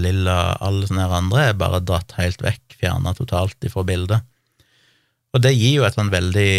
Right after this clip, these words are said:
rent og ganske sånn stilisert uttrykk, der du er fjernet, altså det er nesten som et svart-hvitt-bilde, bare at, eh, det er jo ikke svart-hvitt, det er jo farger,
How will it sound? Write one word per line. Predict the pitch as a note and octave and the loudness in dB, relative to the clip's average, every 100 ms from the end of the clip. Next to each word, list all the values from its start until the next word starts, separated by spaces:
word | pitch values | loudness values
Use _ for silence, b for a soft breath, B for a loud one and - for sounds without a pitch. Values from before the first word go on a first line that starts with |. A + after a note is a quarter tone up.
| F2+ - _ _ _ _ _ _ _ _ _ _ _ - A#2 F#2+ | 0 -4 _ _ _ _ _ _ _ _ _ _ _ -2 -2 0
rent | E2+ F#2 A2+ G2+ _ _ _ _ - | 0 2 2 0 _ _ _ _ -4
og | G2 | 0
ganske | F#2 G2+ | 0 2
sånn | G2+ | 0
stilisert | - F#2+ F#2 - G2 G2+ - G#2+ | 0 -2 -2 0 0 0 -2 -2
uttrykk, | F#2 - A#2+ B2 - _ _ _ _ _ _ _ _ _ _ _ _ _ - - | -2 0 -2 -2 -16 _ _ _ _ _ _ _ _ _ _ _ _ _ -6 -2
der | |
du | G2 | 0
er | F#2+ | 0
fjernet, | - F2+ F2 F#2 F#2+ F2+ F2 _ _ _ _ _ - | 2 0 2 2 2 0 -2 _ _ _ _ _ -6
altså | A2+ | 0
det | G#2+ | 2
er | G#2 | 2
nesten | - A2 | 0 0
som | F#2+ | 2
et | F#2 - | 0 -2
svart-hvitt-bilde, | - F#2+ - G#2 B2+ - G#2 F#2 E2+ | -2 -2 0 -2 -2 -2 -2 0 -2
bare | E2+ F2+ F2 | -2 0 -4
at, | - | -2
eh, | F#2 F2+ E2+ E2+ E2+ E2+ E2+ | -2 0 0 0 -2 -4 -4
det | E2+ | -4
er | E2+ | -4
jo | |
ikke | F2 F2+ | -4 -2
svart-hvitt, | F2 A2 A2 - | -2 -2 -2 -2
det | F#2+ | 0
er | |
jo | F#2 | 0
farger, | F2+ F2 G2 A#2 | 0 0 0 0